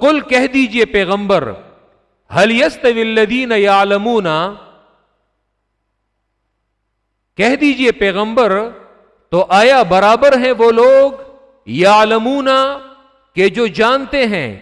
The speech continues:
کہ جو جانتے ہیں اللہ کی کتاب کو اور ساتھ میں اس پر عمل بھی کرتے ہیں؟ صرف جاننا نہیں، بلکہ اس سے پہلے عمل ذکر کیا گیا، اور وہ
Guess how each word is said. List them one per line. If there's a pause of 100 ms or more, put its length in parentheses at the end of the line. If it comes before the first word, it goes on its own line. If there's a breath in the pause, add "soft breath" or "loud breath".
کہ
جو (120)
جانتے
ہیں (100)
اللہ (100)
کی
کتاب (120)
کو (2000)
اور (120)
ساتھ
میں
اس
پر
عمل
بھی (100)
کرتے
ہیں؟ (1300)
صرف (220)
جاننا
نہیں، (640)
بلکہ
اس (100)
سے (120)
پہلے (720)
عمل
ذکر (100)
کیا (100)
گیا، (1400)
اور
وہ